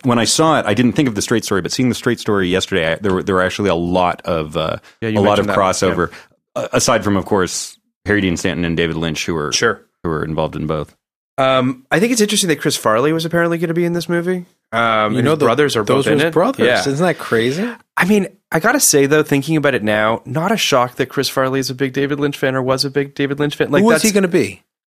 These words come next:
Speaker 2: I'm assuming it was gonna be the scene with those peop-, with his brothers, right? Is what I'm assuming. He was gonna be one of the brothers?
Speaker 1: I actually, you, you read
Speaker 2: I
Speaker 1: this.
Speaker 2: don't
Speaker 1: I
Speaker 2: know.
Speaker 1: didn't, I didn't
Speaker 2: I
Speaker 1: know
Speaker 2: don't
Speaker 1: this
Speaker 2: know. I, I don't know what,
Speaker 1: is a
Speaker 2: what
Speaker 1: trivia.
Speaker 2: role he was supposed
Speaker 3: He,
Speaker 2: to play.
Speaker 3: that's, I don't think that's true.
Speaker 2: What?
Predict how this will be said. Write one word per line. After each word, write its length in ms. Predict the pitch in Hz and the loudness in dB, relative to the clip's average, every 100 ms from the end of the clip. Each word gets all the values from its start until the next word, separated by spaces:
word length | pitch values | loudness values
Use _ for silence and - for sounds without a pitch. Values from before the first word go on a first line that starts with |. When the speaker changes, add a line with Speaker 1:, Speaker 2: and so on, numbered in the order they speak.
| _ | _
Speaker 2:
I'm 140 | - 113 | -6 -2
assuming 300 | - 117 107 | 0 2 2
it 40 | |
was 100 | 113 | 0
gonna 140 | 110 107 | -2 -4
be 80 | 92 | -4
the 100 | 95 | -4
scene 260 | 117 107 | -2 0
with 120 | 95 | 0
those 180 | 101 90 | -2 -2
peop-, 280 | - 120 - | -2 -4 -2
with 140 | 104 | -6
his 100 | 95 | -6
brothers, 460 | 78 120 143 - - - | 0 0 0 -6 -12 -6
right? 240 | 127 185 | -4 -4
Is 100 | 139 | -2
what 140 | 139 127 | 0 2
I'm 120 | 127 | 0
assuming. 440 | 117 147 190 254 | 0 0 0 -2
He 140 | 143 120 | 0 0
was 80 | 120 | 0
gonna 160 | 113 | 0
be 100 | 107 | 0
one 180 | 104 104 | 0 -2
of 80 | 95 | -2
the 80 | 98 | -2
brothers? 360 | 110 185 277 | 0 0 0
Speaker 1:
I 100 | 131 | 2
actually, 280 | 160 160 160 117 | 2 2 0 2
you, 160 | 139 | 2
you 220 | 123 131 | 4 4
read 180 | 120 107 | 4 4
Speaker 2:
I 40 | 107 | 4
Speaker 1:
this. 120 | 104 | 4
Speaker 2:
don't 80 | 101 | 4
Speaker 1:
I 20 | |
Speaker 2:
know. 0 | |
Speaker 1:
didn't, 200 | 113 104 | 2 2
I 80 | 104 | 0
didn't 160 | 104 113 | 2 2
Speaker 2:
I 60 | |
Speaker 1:
know 60 | 123 | 2
Speaker 2:
don't 80 | 123 | 2
Speaker 1:
this 100 | 113 | 2
Speaker 2:
know. 340 | 98 90 95 | 2 0 -4
I, 140 | 107 110 | 0 0
I 60 | |
don't 120 | 107 104 | 0 0
know 120 | 101 | 0
what, 160 | 98 92 | 0 0
Speaker 1:
is 80 | |
a 60 | 80 | -4
Speaker 2:
what 220 | 107 104 | -2 -2
Speaker 1:
trivia. 120 | 64 | -2
Speaker 2:
role 200 | 98 104 98 | -2 -2 -2
he 80 | |
was 80 | 92 | -4
supposed 180 | 240 320 | -2 -2
Speaker 3:
He, 60 | 254 | -2
Speaker 2:
to 60 | |
play. 120 | 190 | -2
Speaker 3:
that's, 340 | 170 175 170 - - _ _ _ | 0 0 0 -8 -10 _ _ _
I 120 | 120 147 | 0 2
don't 240 | 180 - | 0 -4
think 280 | _ 131 120 | _ -4 -2
that's 320 | 113 104 - | -2 -2 -6
true. 220 | - - - _ _ _ _ _ | -10 -12 -14 _ _ _ _ _
Speaker 2:
What? 300 | 117 98 | -2 -2